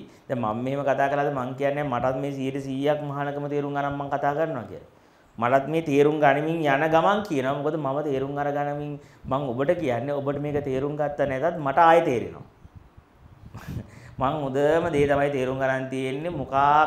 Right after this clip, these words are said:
හරි දෙයක් තේරුම් ගත්ත දෙයක් මම තේරුම් ගත්තා වගේ ඔබට කියද්දි මට නොතේරිච්ච දේ හෙට වෙද්දි මට තේරෙනවා. ඉතින් ඔබ තේරුම් ගත්තත් කමක් නැහැ, නොගත්තත් මට කමක් නැහැ. නොගත්තත්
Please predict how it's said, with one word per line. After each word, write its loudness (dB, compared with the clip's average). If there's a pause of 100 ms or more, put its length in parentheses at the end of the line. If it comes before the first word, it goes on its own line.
හරි 2
දෙයක් 2 (240)
තේරුම් 0
ගත්ත 2
දෙයක් 4 (300)
මම 2
තේරුම් 4
ගත්තා 4
වගේ 4
ඔබට 4
කියද්දි 2 (1000)
මට 2
නොතේරිච්ච 4
දේ 4
හෙට 4
වෙද්දි 2
මට 4
තේරෙනවා. -6 (360)
ඉතින් -10
ඔබ -6
තේරුම් -2
ගත්තත් 0
කමක් -4
නැහැ, -6
නොගත්තත් -2
මට -6
කමක් -10
නැහැ. -16 (500)
නොගත්තත් 6